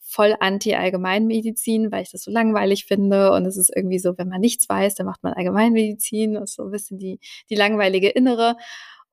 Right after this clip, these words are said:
Und ich bin so geläutert. Ich hatte mein Blockpraktikum und es war einer der besten Einsätze, die ich jemals hatte. Die waren so engagiert und ich habe in der Zeit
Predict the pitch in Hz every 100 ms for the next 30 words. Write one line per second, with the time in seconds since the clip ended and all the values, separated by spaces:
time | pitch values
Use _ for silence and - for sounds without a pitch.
0 | - 220 214 - 202 - 190 190 220 220
1 | 196 190 202 190 180 202 - _ - 196
2 | - - 208 220 208 185 214 - 214 202
3 | 202 - 214 214 208 190 - 190 190 190
4 | - 185 214 226 202 196 202 - 196 -
5 | 165 185 180 - 185 196 190 196 - 208
6 | 202 196 185 185 185 196 - 190 196 196
7 | 220 220 220 190 185 185 - - - -
8 | _ - 202 208 226 208 202 202 190